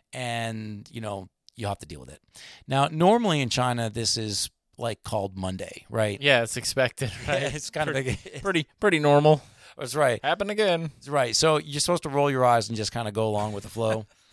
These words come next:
Speaker 1: Well, these people did not go along with the flow. They got pretty upset,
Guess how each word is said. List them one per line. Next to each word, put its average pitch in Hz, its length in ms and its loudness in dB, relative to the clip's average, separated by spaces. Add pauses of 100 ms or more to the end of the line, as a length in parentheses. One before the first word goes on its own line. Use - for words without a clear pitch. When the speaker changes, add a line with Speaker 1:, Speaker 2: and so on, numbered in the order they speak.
(520)
Speaker 1:
Well, 127 380 4
these 131 220 -4
people 139 260 0
did 123 140 -2
not 113 180 0
go 113 80 -2
along 104 260 0
with 92 80 -10
the - 60 -16
flow. 90 380 -6
They 98 100 -6
got 101 240 -6 (140)
pretty 107 220 -6
upset, 82 400 -6